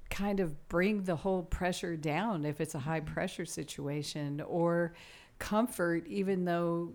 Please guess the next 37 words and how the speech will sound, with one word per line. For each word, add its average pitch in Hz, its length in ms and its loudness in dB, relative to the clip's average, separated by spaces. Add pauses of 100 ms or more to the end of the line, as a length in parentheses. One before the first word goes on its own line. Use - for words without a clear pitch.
(200)
the 160 360 0 (200)
hurt 196 360 2
is 170 200 0
not 160 320 0
obvious, 165 580 -2
because 165 720 -2 (540)
we 202 160 4
do 254 300 2
have 139 320 0
that 131 420 -4
and 185 260 2
we 214 120 2
can 247 500 0
guide 151 420 0
it - 380 -4 (160)
emotionally 151 1080 2
within 139 340 0
the 135 100 -4
family 156 480 -2
and 240 180 0
even 285 240 0
our 294 120 4
community. 269 640 -2
I 147 100 -2
think 214 240 -8
that 208 160 -4
we, 214 280 -2 (360)
we 214 120 6
can 233 200 4
be 208 180 4
that 190 220 2
emotional 170 500 0
rudder 165 480 2
for 151 520 -2 (440)
everyone 185 420 2
we 180 140 -2
encounter. 202 480 -6